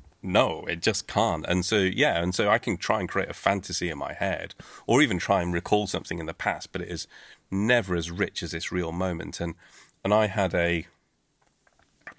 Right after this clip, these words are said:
um, you know, I had a, a, a quite an intense retreat couple of, couple of weeks back, which, which, which you know about.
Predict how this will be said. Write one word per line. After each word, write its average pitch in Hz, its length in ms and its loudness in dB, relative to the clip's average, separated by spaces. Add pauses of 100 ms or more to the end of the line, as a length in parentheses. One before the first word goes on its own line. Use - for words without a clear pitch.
(300)
um, 87 600 -2
you 104 100 -2
know, 90 120 2
I 90 120 4
had 92 120 2
a, 85 240 -2 (160)
a, 85 280 -2
a 104 80 -6
quite 95 240 2
an 95 60 -2
intense 90 400 -2
retreat 87 360 -2
couple 90 300 -2
of, 87 120 -8
couple 95 240 -6
of 85 60 -6
weeks 95 200 -4
back, - 280 -8
which, - 180 -12
which, - 320 -10
which 92 220 -6
you 87 60 -4
know 98 140 0
about. 85 320 -2